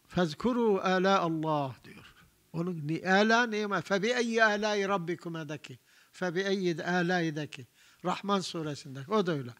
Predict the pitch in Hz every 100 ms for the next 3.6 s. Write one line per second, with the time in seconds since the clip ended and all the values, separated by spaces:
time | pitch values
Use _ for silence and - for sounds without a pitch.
0 | - - - - 180 180 190 196 190 156
1 | 247 262 247 214 208 196 190 190 175 196
2 | 185 170 185 170 165 165 156 147 135 -
3 | 135 135 113 - -